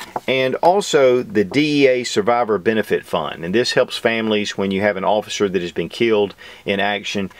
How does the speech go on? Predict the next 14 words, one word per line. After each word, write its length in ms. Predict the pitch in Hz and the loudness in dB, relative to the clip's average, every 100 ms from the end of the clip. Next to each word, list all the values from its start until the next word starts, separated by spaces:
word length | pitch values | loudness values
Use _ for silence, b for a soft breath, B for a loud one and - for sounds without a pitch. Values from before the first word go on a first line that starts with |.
| B B | B B
Uh, 200 | - 87 | -4 -2
this 240 | 90 107 - | 0 -2 2
helps 320 | 123 110 - | 0 0 -4
the 80 | 104 | -2
family. 480 | 113 104 90 - - | 0 -2 -4 -8 -6
So 400 | - 104 95 98 | 0 2 2 0
these 220 | 139 170 | 0 2
are 100 | 139 | 0
two 580 | - 156 147 127 107 - | 0 0 2 2 2 -2
really 380 | 90 110 135 127 | -4 0 2 2
great 380 | 98 110 123 - | 2 0 0 -2
foundations, 840 | 113 107 104 101 - 95 90 - B B B | -2 0 2 0 -2 -4 -6 -10 B B B
uh, 180 | - 80 87 | -6 -4 -2
that, 460 | 101 95 - - | 0 0 -4 -10